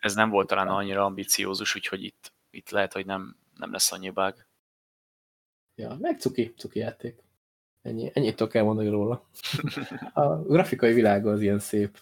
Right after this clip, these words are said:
Speaker 2: szépen megalkotott tájak, jók a színek. Ó, én a Kínát várom nagyon, amit, ö, tudod, vannak ezek a kis, fekete kis lények,
Speaker 1: Mhm.
Speaker 2: akkor ilyen T P S, valami R P G jellegű,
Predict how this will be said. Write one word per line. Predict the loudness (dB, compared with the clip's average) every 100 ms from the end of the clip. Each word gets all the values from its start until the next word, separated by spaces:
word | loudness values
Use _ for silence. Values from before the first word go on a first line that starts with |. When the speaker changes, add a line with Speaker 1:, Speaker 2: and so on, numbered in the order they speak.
| _
Speaker 2:
szépen | -6 -6 -4 -4
megalkotott | 0 0 0 -8 -10 0
tájak, | 4 6 4 2 -4 -20 _ _ _ 4
jók | 6 6 2
a |
színek. | 0 2 2 -4 _ _ _ _ _ _ _ _ _ _ _ _ _ _ 4
Ó, | 6
én | 8 6
a |
Kínát | 6 6 8 6
várom | 6 6 6
nagyon, | 4 2 0 -4 _ _
amit, | -6 -4 -4 -4
ö, | -4 -2 -2 -4 _ _ _ _ _ _
tudod, | -2 2
vannak | 2
ezek | 0 -2
a | -2
kis, | 0 2 2 -4 _ _
fekete | 2 4 2 2
kis | 0 4
lények, | 6 6 4 0 -14 _ _ -8
Speaker 1:
Mhm. | -6 -6 -8 _
Speaker 2:
akkor | -4
ilyen | -2 -2
T | -2 -2 2
P | 4 6
S, | 4 2 -2 0
valami | 0 2 0 2 2
R | 2
P | 0
G | 0
jellegű, | 2 2 0 0 0 0